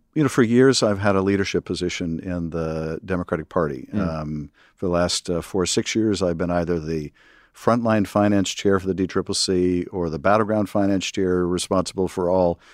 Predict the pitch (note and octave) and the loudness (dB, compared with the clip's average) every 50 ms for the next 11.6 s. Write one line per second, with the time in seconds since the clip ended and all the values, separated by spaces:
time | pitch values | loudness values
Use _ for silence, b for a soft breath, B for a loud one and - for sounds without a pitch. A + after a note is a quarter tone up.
0 | b b b b b - G2 F#2 F2 - - - B2+ B2+ C3 C#3+ B2+ B2 A#2 A2+ | b b b b b 2 2 2 2 0 -4 0 2 4 4 4 6 6 6 6
1 | A2 - - - - - G#2 G2 G2+ G2+ F#2+ - - A2 A2 A#2 A#2+ A#2+ - - | 4 2 0 -2 0 0 2 4 4 4 2 2 0 0 2 4 2 2 2 2
2 | E3 D#3+ A#2+ F2+ D#2+ - - - F#2 E2+ E2 - - F2 F#2 F#2+ - C#3 D3 C#3+ | 2 4 4 2 0 -4 -4 -4 -2 -2 -2 -2 -2 -2 -2 -2 0 -2 -2 -2
3 | - - _ b b b b b b b b b _ _ - G2 G2 G2+ G#2 G2+ | -2 -8 _ b b b b b b b b b _ _ -4 -2 0 2 2 2
4 | G2 G#2 G#2 - - - - - A#2 A2+ A2+ - F2+ G#2 A#2 B2+ B2+ G#2 G#2 G#2+ | 2 2 0 -2 -4 -4 2 4 6 6 4 4 2 2 4 4 4 4 6 6
5 | G#2+ G#2+ G#2+ A2 G2 G2 G2+ G#2 F#2+ G2 - F2 F2 A#2+ A#2+ A#2 A2+ B2 A2 D3 | 6 6 6 4 2 2 2 2 0 -2 -2 -2 0 0 2 2 0 0 2 0
6 | D#3+ F3 E3 - - - - - - - b b b b b b b b _ - | 0 0 -2 -10 -12 -12 -12 -12 -12 -14 b b b b b b b b _ -2
7 | G2 G2+ A2 A2+ A#2 A#2+ C3 C3+ A2 F#2+ F#2+ G#2 A2 C3 C#3 D3 - - - C#3 | 2 2 4 6 6 6 6 4 4 4 4 6 6 6 6 4 2 0 2 4
8 | C#3 C#3 C#3 C#3 C3+ B2 - - - - B2 A2+ - C3 C3 C3+ - - D3 D#3 | 6 6 6 4 2 0 -4 -10 -6 0 2 2 4 6 4 4 6 4 4 4
9 | D3+ F3 F#3+ - - - - - - A2 G#2+ G2+ G#2 G#2+ G#2+ G#2 A2+ A#2+ C#3+ D#3+ | 4 2 2 2 0 -4 -14 -8 -2 0 2 4 4 4 4 6 6 6 6 4
10 | F3 D#3 B2 D3+ D#3+ F#3 F3+ F#3 A3 B3 A3+ - - _ - G#2 G2 F2+ G#2+ G#2+ | 2 2 2 2 4 2 2 4 4 2 2 2 -4 _ -4 -2 0 0 2 2
11 | G#2+ A2 A2 A2 A2 G#2+ G#2 A2+ G#2+ G#2+ G#2+ G#2+ | 2 4 4 4 4 6 6 6 8 8 8 6